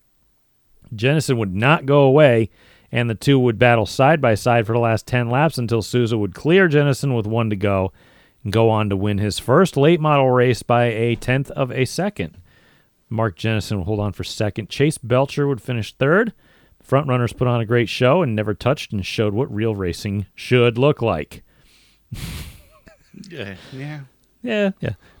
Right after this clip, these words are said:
Speaker 1: Twenty-one sportsmen started their twenty-five lap feature.
Speaker 2: I mean, Mark Jennison was always good.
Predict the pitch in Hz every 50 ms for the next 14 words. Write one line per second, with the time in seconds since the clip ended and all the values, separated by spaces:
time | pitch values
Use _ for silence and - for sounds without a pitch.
0 | _ - - - 196 214 233 233 226 220 208 220 220 220 226 220 214 - - -
1 | - 214 214 202 - - - 170 139 123 110 - - - 139 135 131 127 131 127
2 | 120 123 127 131 123 113 - - 131 117 113 101 - - 113 107 104 92 98 98
3 | 107 104 101 - _ _ - 110 104 92 - 135 160 185 160 139 135 135 151 143
4 | - - 135 120 113 104 - 104 95 92 87 82 92 85 78 71 - - 80 73
5 | -